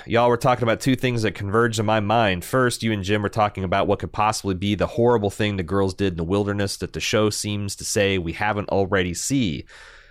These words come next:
I agree with y'all that it doesn't appear to be cannibalism on the face of it. You also made an offhand comment about Coach going to live in the trees once he realized what the girls did.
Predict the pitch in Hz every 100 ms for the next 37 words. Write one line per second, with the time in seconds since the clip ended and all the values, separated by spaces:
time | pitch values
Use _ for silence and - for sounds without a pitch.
0 | - - 98 107 156 117 110 110 101 107
1 | 104 92 117 107 92 - - 147 120 78
2 | 78 78 90 90 80 - 117 117 87 76
3 | 90 - - - - - 120 131 120 107
4 | 107 117 101 - 104 101 98 90 - -
5 | 120 - 110 104 95 95 104 104 95 87
6 | 92 85 - 139 139 135 135 - 104 107
7 | - 101 90 104 98 98 95 90 95 95
8 | 87 80 95 90 85 98 95 73 69